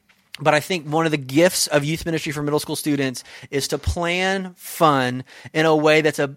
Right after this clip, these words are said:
like, like a, a big environment, big setting. I don't mean, like, a lot of students, but I mean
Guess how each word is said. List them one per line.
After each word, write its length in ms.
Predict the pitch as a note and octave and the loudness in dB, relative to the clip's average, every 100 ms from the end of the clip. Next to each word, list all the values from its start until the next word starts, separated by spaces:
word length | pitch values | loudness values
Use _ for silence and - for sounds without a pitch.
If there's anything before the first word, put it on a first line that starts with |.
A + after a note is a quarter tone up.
| - | -6
like, 140 | C#3+ | -6
like 180 | B2+ C#3 | -4 -4
a, 100 | C3 D3 | -4 -2
a 100 | C3+ | -2
big 300 | C3 E3 E3+ | 4 4 4
environment, 420 | D#3+ D3+ D3 C3 | 2 2 2 0
big 160 | C#3+ | -4
setting. 340 | - C3 A#2 B2+ | -2 -4 -2 0
I 80 | D#3+ | 4
don't 160 | F#3 | 4
mean, 200 | F3 E3+ | 2 2
like, 200 | D3+ C3 - | 2 0 0
a 60 | C3 | 4
lot 240 | D#3+ G#3+ | 6 6
of 80 | F#3+ | 4
students, 400 | - D#3+ D3 B2+ | 0 -2 -2 -2
but 120 | D#3 | 2
I 80 | D#3 | 2
mean 200 | D#3 | 2